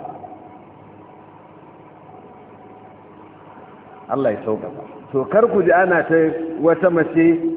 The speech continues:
bai halatta ga matar da ta yi imani da Allah da ranar lahira. A'a, min babi taglib ne, ɓangaren rinjayarwa ne. To, yanzu kuma mazan ma sun karɓe. Dama mata yanzu suna cewa ma, ma, ma,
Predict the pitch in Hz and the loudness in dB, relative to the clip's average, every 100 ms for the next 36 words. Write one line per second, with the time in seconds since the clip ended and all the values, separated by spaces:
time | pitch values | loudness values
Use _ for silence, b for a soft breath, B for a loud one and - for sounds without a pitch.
0 | - 170 175 143 160 160 175 156 147 143 | 2 2 4 2 0 0 0 2 2 0
1 | 139 156 147 156 151 165 165 165 156 143 | 0 -2 -2 -2 0 2 2 2 2 2
2 | 151 156 151 139 139 147 151 151 151 156 | 2 2 2 2 0 0 0 0 0 0
3 | 143 - - - 147 165 160 151 123 147 | -2 -2 -12 -6 -2 -2 -2 -2 0 2
4 | 160 156 170 196 180 170 160 151 151 165 | 2 2 2 4 4 2 2 2 4 4
5 | 139 127 113 - 170 180 190 180 135 160 | 4 0 -2 0 0 2 4 4 4 2
6 | 165 160 165 147 127 120 110 - - - | 4 4 2 2 0 -2 -6 -12 -16 -18
7 | - - - - - - 131 147 156 160 | -20 -20 -20 -20 -20 -6 2 4 6 4
8 | 180 196 202 196 175 190 202 185 165 156 | 2 4 4 2 2 2 4 4 0 2
9 | 160 170 156 123 135 185 180 175 180 180 | 2 2 2 0 0 2 0 0 0 2
10 | 180 170 175 175 160 170 160 165 - 165 | 2 2 0 -2 0 0 0 -2 -2 -2
11 | 160 156 | -4 -2